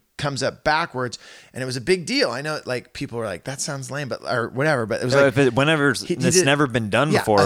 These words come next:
Speaker 2: it's like
Speaker 1: three sixty, it was a three sixty ollie. So, like, he comes up backwards, clicks it off the coping, spins all the way around,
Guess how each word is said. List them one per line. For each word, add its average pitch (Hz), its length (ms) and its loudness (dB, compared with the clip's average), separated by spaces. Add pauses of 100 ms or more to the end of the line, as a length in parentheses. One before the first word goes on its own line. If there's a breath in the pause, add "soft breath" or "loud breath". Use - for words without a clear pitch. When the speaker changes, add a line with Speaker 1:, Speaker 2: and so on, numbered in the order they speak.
Speaker 2:
it's - 20 -2
like - 60 0
Speaker 1:
three 214 220 2
sixty, 190 580 0
it 147 40 -4
was 135 120 -2
a 131 60 -2
three 185 260 -4
sixty 175 440 -6
ollie. 127 360 -4
So, 135 160 -6
like, 117 160 -6
he 117 80 -12
comes 165 320 -6
up 175 160 -2
backwards, 139 480 -2
clicks - 340 -8
it 151 60 -6
off 135 160 -6
the 127 100 -14
coping, 120 460 -8
spins 127 320 -10
all 135 140 -2
the 143 60 -4
way 151 120 0
around, 120 460 -4